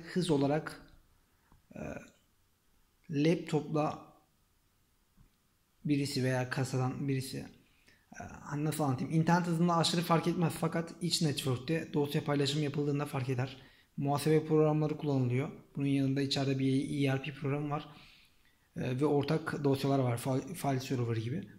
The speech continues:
Bunlara erişirken, e, hız gigabit hızında, internet hızı gibi değil, iç network'te olduğu için, e, bu cihazlar biraz daha hızı arttıracaktır. İnternet erişimde de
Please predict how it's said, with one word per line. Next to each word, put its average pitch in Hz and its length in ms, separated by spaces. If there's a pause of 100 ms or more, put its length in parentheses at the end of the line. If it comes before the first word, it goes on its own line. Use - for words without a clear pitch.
Bunlara 160 260
erişirken, 180 920 (540)
e, 160 40 (520)
hız - 500 (360)
gigabit 151 460
hızında, 131 600 (340)
internet 151 420
hızı 139 160
gibi 139 240
değil, 160 300
iç 143 200
network'te 127 460
olduğu 123 200
için, 170 400 (560)
e, 139 300
bu 170 80
cihazlar 139 480
biraz 127 300
daha 151 360 (140)
hızı 135 300
arttıracaktır. 123 960 (1700)
İnternet 165 420
erişimde 175 460
de 139 260